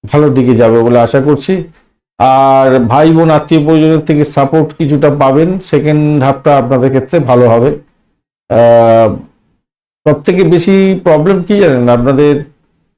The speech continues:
হচ্ছে গিয়ে শরীর স্বাস্থ্য।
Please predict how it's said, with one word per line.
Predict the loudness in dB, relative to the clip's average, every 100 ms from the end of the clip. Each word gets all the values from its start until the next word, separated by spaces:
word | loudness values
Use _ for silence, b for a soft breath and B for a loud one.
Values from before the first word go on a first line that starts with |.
| -8
হচ্ছে | -6 -2 0
গিয়ে | 2 2 2 2 2 0 -4 _ _ _ _ _ _ -4
শরীর | 0 0
স্বাস্থ্য। | -2 -6 -8